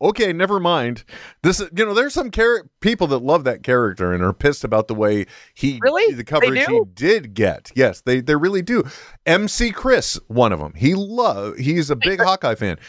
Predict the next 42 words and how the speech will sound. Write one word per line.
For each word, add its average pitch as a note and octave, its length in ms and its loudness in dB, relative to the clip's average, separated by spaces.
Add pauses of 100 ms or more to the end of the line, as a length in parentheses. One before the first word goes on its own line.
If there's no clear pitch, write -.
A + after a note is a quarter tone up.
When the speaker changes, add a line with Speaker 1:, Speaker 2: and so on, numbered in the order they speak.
(120)
Speaker 1:
He, G3+ 200 0
when D#3 160 -2
Speaker 2:
Wait, C#3+ 140 -4
what? - 20 -6
Speaker 1:
Avengers A3 400 0
came D3 240 -2
out, C3 180 0
he D#3+ 120 -6
was D3+ 140 -2 (140)
so G#3+ 180 0
pissed F#3+ 460 -4 (340)
that B2 340 2
Hawkeye D#3 400 0
was B2 200 -2
instantly C#3+ 380 0
just A#2 180 -2
made B2+ 180 4
a G2+ 40 2
bitch. - 500 -4 (600)
Speaker 2:
Well, C#4 120 2
see, C#4+ 180 -2
and, C#4 200 2
and C#4+ 120 0
that's C#4+ 180 -4
what A#3+ 60 2
I'm G#3+ 100 0
saying. B3+ 320 -2
Like, E3+ 380 0 (280)
like, F#3 400 0 (140)
I, A3 380 2
I G3 260 0
love E3+ 400 2
Hawkeye. F3+ 540 0
I C#3 260 0
hate - 460 -2
the E3+ 120 0
M E3+ 140 0
C - 160 -2
U D#3+ 200 0
representation C#3+ 760 -2
of G2+ 80 -12
Hawkeye. F2 460 -6